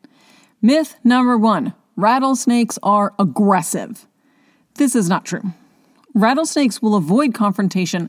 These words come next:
at all costs. They do not want to strike at anything except prey or a threat that will not leave them alone.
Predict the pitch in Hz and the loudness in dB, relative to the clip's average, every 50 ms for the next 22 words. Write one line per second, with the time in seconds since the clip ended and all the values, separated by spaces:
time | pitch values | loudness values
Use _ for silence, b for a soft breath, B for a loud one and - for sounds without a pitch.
0 | _ - 185 170 - - 196 190 165 - 190 160 - - - - - - - b | _ -6 -6 -4 0 0 0 0 0 0 -2 -2 -2 -2 -10 -12 -14 -18 -20 b
1 | b b b b b b b b b 233 254 233 262 254 269 294 269 - 226 226 | b b b b b b b b b 2 2 4 4 4 2 2 2 2 2 2
2 | 233 277 330 330 - - 302 - - - 214 202 190 - 180 - 180 190 175 160 | 2 2 0 0 -2 -4 -4 -2 0 0 0 0 0 -4 -4 -4 -2 -2 -2 -2
3 | - 175 170 180 - - 185 185 - - 175 - - - 269 262 247 220 208 202 | -4 -4 -4 -4 -4 -4 -6 -6 -4 -4 -4 -4 -4 -2 0 0 2 2 0 -2
4 | 190 - 185 180 175 175 170 - - - 254 269 277 247 226 208 - - - 214 | -2 -2 -2 -2 -2 -4 -6 -8 -6 -2 0 0 2 0 0 -2 -4 -4 -4 -4
5 | 208 - 202 190 196 190 190 175 175 190 190 196 - 196 190 190 202 170 196 190 | -2 0 0 0 2 2 2 2 2 2 0 0 0 0 2 2 2 2 0 -2
6 | 180 175 170 185 202 208 185 165 - - - | -2 -2 -2 0 0 0 -2 -2 -6 -8 -10